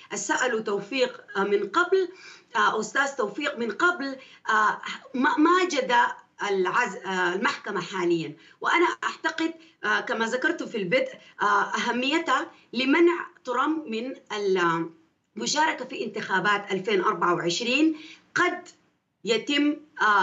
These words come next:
آه، حرمه من، أو حرمانه من عديد من الميزات التي تميز بها الرؤساء. لماذا، آه، آه،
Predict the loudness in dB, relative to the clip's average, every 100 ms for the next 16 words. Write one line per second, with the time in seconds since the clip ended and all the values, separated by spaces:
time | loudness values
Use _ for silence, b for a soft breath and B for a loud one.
0 | 0 0 4 4 4 2 0 -4 2 2
1 | 2 -2 -4 -8 -6 -6 -6 -6 -4 -2
2 | -2 -2 0 0 2 -2 -4 -8 -10 B
3 | B -6 -2 0 0 2 2 2 0 -2
4 | -2 -2 -2 -2 -2 -4 -4 -8 -6 -4
5 | -4 -4 -6 -4 -2 -2 0 0 -2 -2
6 | 0 -2 -4 B B B -6 -2 0 2
7 | 2 2 2 2 0 -6 _ -2 2 4
8 | 4 2 0 -2 0 0